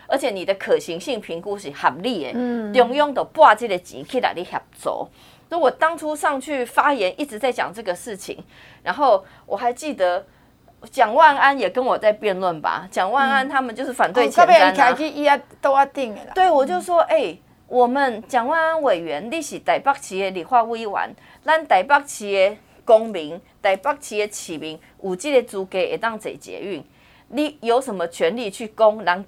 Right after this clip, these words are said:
Speaker 1: 其他所在就没有资格享有我们这样的交通建设？
Speaker 2: 嗯，嗯，嗯。
Speaker 1: 但前提是什么？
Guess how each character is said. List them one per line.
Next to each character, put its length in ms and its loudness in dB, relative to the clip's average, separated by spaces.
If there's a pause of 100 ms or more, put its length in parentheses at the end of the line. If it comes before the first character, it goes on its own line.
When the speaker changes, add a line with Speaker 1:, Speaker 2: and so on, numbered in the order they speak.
Speaker 1:
其 220 -8
他 240 -2
所 200 -6
在 180 0
就 180 -6
没 140 -6
有 80 -8
资 200 -14
格 180 -10
享 280 -8
有 120 -2
我 120 -6
们 120 -14
这 80 -8
样 120 -4
的 100 -14
交 200 -2
通 220 -10
建 220 -10
设？ 140 -8 (100)
Speaker 2:
嗯， 80 -18
嗯， 40 -
嗯。 200 -20
Speaker 1:
但 180 2
前 360 -2
提 160 -6
是 160 -10
什 160 -12
么？ 200 -10